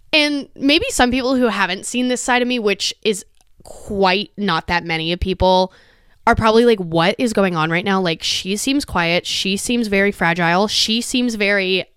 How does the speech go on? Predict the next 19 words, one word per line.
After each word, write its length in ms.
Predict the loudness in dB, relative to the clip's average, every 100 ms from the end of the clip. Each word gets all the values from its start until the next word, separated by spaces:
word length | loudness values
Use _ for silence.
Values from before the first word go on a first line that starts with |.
| -20 -20 -20 -4
you 80 | 0
know, 80 | 0
mysterious." 800 | 0 -2 -2 0 2 0 -2 -8 -20 -20 -10 2
No, 500 | 4 6 4 0 -4 -14 -2
I'm 180 | 0 2
quite 300 | 4 4 4
the 140 | 2 4
opposite. 580 | 4 2 -2 -2 -2 -2
I 80 | 0
like 240 | 2 2
to 80 | 0
say 240 | 0 0 2
everything 440 | 0 0 -2 -4
that 120 | -6 -6
comes 240 | -6 -6
to 100 | -4
my 140 | -2 -2
head. 400 | -6 -8 -10 -14 -20 -20 -20 -20 -20 -20 -20 -20 0
And 400 | 2 4 2 -2